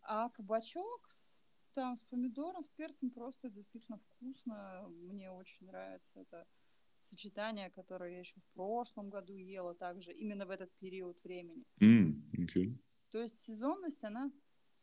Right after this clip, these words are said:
Speaker 1: имеет место быть. И вот сейчас н-, начались нормальные помидоры, я до этого их не ела совершенно.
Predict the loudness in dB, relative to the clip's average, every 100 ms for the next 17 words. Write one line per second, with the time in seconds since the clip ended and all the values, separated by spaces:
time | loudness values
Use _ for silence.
0 | -20 -10 -4 -2 -2 -4 -8 -8 -8 -2
1 | -2 -2 -10 -6 -6 -4 -8 -8 -10 -10
2 | -12 -12 -10 -8 -8 -8 -10 -12 -14 -6
3 | -4 -4 -6 -6 -8 -10 -16 -12 -10 -8
4 | -8 -10 -16 -16 -14 -14 -14